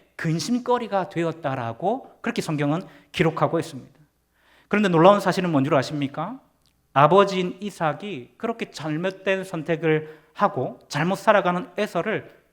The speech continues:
한 번도 책망하지 않았다는 것입니다. 여러분, 이게 굉장히 놀라운 사, 어, 사실입니다. 왜 그랬을까요? 왜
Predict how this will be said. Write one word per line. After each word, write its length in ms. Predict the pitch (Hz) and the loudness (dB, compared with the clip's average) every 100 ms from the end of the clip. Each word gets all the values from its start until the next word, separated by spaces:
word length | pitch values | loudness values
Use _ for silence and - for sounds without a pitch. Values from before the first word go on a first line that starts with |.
| _ _ | _ _
한 260 | - 294 285 | -4 2 4
번도 680 | 285 262 214 233 - - - | 4 4 2 -2 -6 -20 -14
책망하지 680 | - 277 269 262 208 165 | -6 -2 -2 -2 -4 -6
않았다는 420 | 139 120 113 98 95 | -6 -8 -10 -12 -14
것입니다. 320 | - - _ _ _ _ _ _ - | -20 -20 _ _ _ _ _ _ -6
여러분, 180 | 165 185 | -2 -2
이게 140 | 185 | -4
굉장히 500 | 208 226 226 196 185 - _ - | -4 0 0 0 -6 -12 _ -4
놀라운 500 | 131 135 151 147 143 - _ | 2 4 4 2 -4 -16 _
사, 200 | - 127 - | -12 -12 -12
어, 120 | 127 117 | -12 -10
사실입니다. 640 | 127 - 143 117 - _ _ _ _ _ - | -8 -6 -8 -8 -14 _ _ _ _ _ -18
왜 120 | 120 120 | -10 0
그랬을까요? 640 | 165 180 185 180 156 123 _ _ _ _ _ _ _ _ - | 0 0 -4 -8 -10 -10 _ _ _ _ _ _ _ _ -2
왜 540 | 156 214 214 214 - | 0 2 0 -8 -20